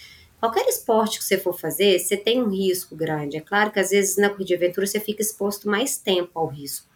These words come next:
né? É, por exemplo, um downhill, você, você fica exposto só naquele curto período ali,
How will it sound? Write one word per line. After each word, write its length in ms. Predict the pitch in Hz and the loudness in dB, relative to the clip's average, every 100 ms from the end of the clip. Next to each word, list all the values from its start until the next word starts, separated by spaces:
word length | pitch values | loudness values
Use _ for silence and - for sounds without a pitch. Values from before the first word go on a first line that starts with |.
| - | -6
né? 240 | 180 247 - _ _ - - _ | -2 -2 -4 _ _ -20 -20 _
É, 140 | 165 175 | -2 0
por 100 | 175 | 0
exemplo, 220 | 160 180 | 2 4
um 40 | |
downhill, 520 | 196 220 214 226 269 349 | 6 6 4 2 0 0
você, 260 | - 240 | 4 4
você 200 | 233 226 | 4 -2
fica 180 | 220 220 | -4 -4
exposto 500 | 226 - 214 254 359 | -4 0 0 0 -4
só 200 | - 262 | -2 0
naquele 360 | 285 302 370 359 | -2 0 0 0
curto 360 | - 262 - - | -2 -4 -2 0
período 380 | 180 175 170 | 4 4 2
ali, 240 | 160 156 | 0 -2